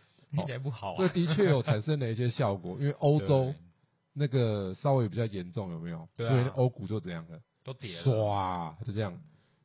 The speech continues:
Speaker 2: 下来了，尤其是德国股市最，最，最惨，
Speaker 1: 嗯。
Speaker 2: 跌得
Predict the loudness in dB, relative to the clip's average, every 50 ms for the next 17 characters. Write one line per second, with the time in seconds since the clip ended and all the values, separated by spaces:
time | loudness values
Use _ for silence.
0 | _ _ -8 -4 0 0 0 0 -2 -4 -6 -4 -2 -2 -2 -2 -2 -4 -4 -4
1 | -4 -2 -4 -4 -2 -4 -6 -6 -6 -8 -12 -12 -10 -10 -10 -10 -10 -8 -4 -4
2 | -2 -2 -2 -4 -6 -8 -6 -6 -6 -4 -4 -6 -6 -6 -8 -12 -14 -16 -18 -16
3 | _ -6 -6 -4 -2 0 0 0 0 0 -2 -4